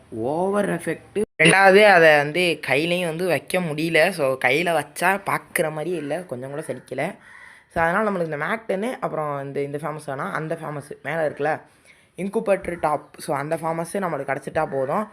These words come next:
So, நம்ம வந்து எப்படியாச்சும் எடுத்துடலாம். So, இப்போ வந்து ஃபஸ்ட்டு ட்வென்டி டைமண்ட் ஸ்பின்னை போட்டுடலாம். "ஏய், இங்கே பாரு கருணாகாரா, டே கொடுத்துரு, நானே மொட்டை அடிச்சிடுவேன் பார்த்துக்க." So, போடு. இந்த ஸ்பின்னில் வந்து கிடைக்கல.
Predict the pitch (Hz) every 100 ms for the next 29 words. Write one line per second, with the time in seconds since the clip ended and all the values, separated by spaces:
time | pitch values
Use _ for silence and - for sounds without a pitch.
0 | - _ _ - 165 165 160 160 170 160
1 | 160 160 147 - - 151 190 151 135 131
2 | 123 120 - 165 175 175 175 165 - 220
3 | 180 170 165 175 170 - 156 147 143 143
4 | 180 214 _ - - 160 170 190 165 147
5 | 170 180 160 151 135 123 131 170 233 -
6 | - 156 160 - 165 233 - - - 135
7 | 151 170 196 147 - 165 147 151 156 208
8 | 143 135 - 151 156 220 - _ _ _
9 | _ _ - 143 139 135 135 - _ _
10 | _ 160 156 - _ _ _ _ _ _
11 | _ _ _ _ - 143 143 147 151 147
12 | 135 131 160